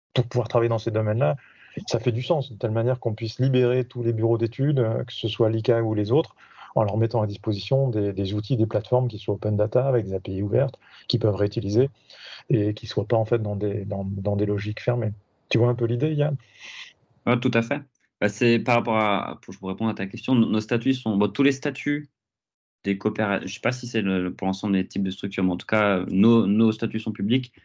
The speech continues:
Speaker 2: Les statuts de la plupart des coopératives sont publics. Nos statuts sont, alors, sur, sur notre site, sur la page, euh, à propos, ils sont téléchargeables en bas.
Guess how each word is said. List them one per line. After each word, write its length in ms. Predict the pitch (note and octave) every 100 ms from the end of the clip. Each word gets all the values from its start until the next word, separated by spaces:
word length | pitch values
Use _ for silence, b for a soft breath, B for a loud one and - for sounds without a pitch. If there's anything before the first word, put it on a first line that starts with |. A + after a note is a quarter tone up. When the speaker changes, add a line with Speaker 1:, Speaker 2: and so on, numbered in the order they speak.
| b -
Speaker 2:
Les 100 | G2
statuts 320 | G#2+ G#2 A2+
de 120 | F#2+
la 120 | F2+
plupart 420 | - - A#2 A#2
des 100 | A#2
coopératives 540 | A2+ A2+ G#2+ G2+ G#2+ A2+
sont 160 | G2
publics. 480 | G2 G2 G#2 A2+ - _ _ _ -
Nos 160 | F#2 G2
statuts 340 | G#2 A2+ A#2+
sont, 580 | B2 A2 G#2 G#2 G#2 G2
alors, 180 | F#2 E2+
sur, 220 | - F#2+
sur 160 | - A#2+
notre 160 | A2+
site, 160 | - G#2
sur 120 | -
la 80 | F#2+
page, 280 | F#2+ F#2+ F#2
euh, 400 | F#2 F#2 F2+ F2+
à 100 | F#2+
propos, 420 | - - A2+ B2 _ - - -
ils 60 | F2
sont 180 | - F2+
téléchargeables 520 | F2+ F2 F2+ F#2 F2+
en 60 |
bas. 220 | F#2 A#2